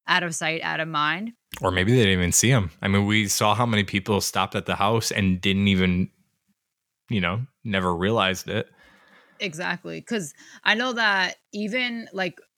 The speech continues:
Speaker 1: with the, the Richard, Matt, and David Sweat case, the prison escape one that we did before we all went on vacation, he just, like, wound up in a abandoned trailer in the woods, drinking their alcohol and eating their canned food.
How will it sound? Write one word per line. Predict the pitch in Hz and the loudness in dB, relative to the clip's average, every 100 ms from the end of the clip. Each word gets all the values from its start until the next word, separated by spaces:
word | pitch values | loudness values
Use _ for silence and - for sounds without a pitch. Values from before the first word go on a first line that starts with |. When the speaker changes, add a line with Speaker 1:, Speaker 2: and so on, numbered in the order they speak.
| - | -10
Speaker 1:
with | 185 190 | -8 -6
the, | 196 185 180 175 165 165 _ _ _ _ _ _ _ _ _ _ _ _ | -4 -2 -2 -2 -4 -10 _ _ _ _ _ _ _ _ _ _ _ _
the | 208 | -4
Richard, | 196 220 247 226 208 185 | -4 -4 -4 -4 -4 -6
Matt, | 185 185 208 - | 0 2 2 0
and | 185 | -6
David | 190 175 180 | -4 -4 -6
Sweat | 175 165 156 | -6 -6 -4
case, | 208 214 208 | -4 -4 -6
the | |
prison | 160 175 165 180 | -6 -4 -4 -4
escape | 180 214 202 | -4 -4 -4
one | 214 202 | -6 -6
that | 180 | -6
we | 185 | -4
did | 180 190 165 - _ | -4 -6 -6 -14 _
before | 175 - 175 165 170 170 170 165 | -10 -8 -8 -4 -2 -2 -4 -4
we | 170 | -4
all | 165 | -4
went | 170 165 | -2 -4
on | 160 | -6
vacation, | 165 160 165 165 208 208 - - - - _ | -6 -4 -4 -4 -8 -10 -12 -20 -20 -20 _
he | - 247 302 320 | 0 2 4 4
just, | 294 269 | 2 0
like, | 262 180 | -2 0
wound | 165 175 190 | 2 2 2
up | 185 | -2
in | 180 | -4
a | 175 165 160 151 151 - _ _ _ - | -4 -2 -2 -2 -4 -8 _ _ _ -8
abandoned | 185 180 180 175 180 175 | -2 0 0 0 -2 -4
trailer | - 175 175 175 175 | -2 0 0 0 -2
in | 165 | -4
the | 156 | -4
woods, | 160 180 170 - | -2 -2 -2 -4
drinking | 180 165 202 | -4 -2 -2
their | 190 170 | -2 0
alcohol | 175 185 185 185 170 | 0 0 -4 -4 -4
and | 165 | -6
eating | 170 175 175 | -8 -8 -8
their | 160 160 | -10 -8
canned | 185 160 151 | -6 -6 -6
food. | - 180 151 | -8 -6 -6